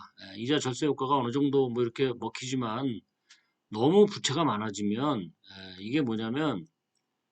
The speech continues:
에, 기업 가치가 어느 최대점을 지나면 재무적 공경 비용이 늘어나면서,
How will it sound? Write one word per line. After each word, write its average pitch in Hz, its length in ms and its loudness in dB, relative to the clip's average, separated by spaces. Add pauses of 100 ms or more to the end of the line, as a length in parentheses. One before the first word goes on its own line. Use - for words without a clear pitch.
(360)
에, 123 680 -4
기업 170 160 4
가치가 156 1120 4 (100)
어느 170 260 2 (120)
최대점을 180 520 4
지나면 143 460 0 (100)
재무적 156 360 4
공경 151 440 4
비용이 139 260 6
늘어나면서, 123 680 -2